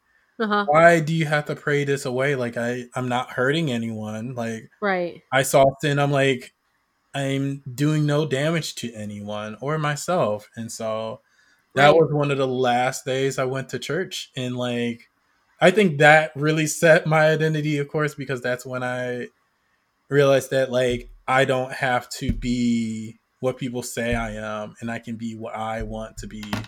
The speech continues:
Speaker 2: Like, you know, and from there, I just,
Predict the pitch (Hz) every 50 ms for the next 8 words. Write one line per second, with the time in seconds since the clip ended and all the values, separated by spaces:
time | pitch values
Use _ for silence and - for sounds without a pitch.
0 | - 113 110 107 214 208 202 - - - 185 - _ _ _ _ _ _ _ _
1 | _ _ _ _ _ _ _ _ - 143 139 123 117 107 104 101 101 101 101 104
2 | 107 113 120 - - - 135 135 131 131 127 127 127 127 127 - - _ - 147
3 | 139 139 135 131 147 160 185 185 165 165 160 143 139 143 139 143 139 143 143 -
4 | - - - -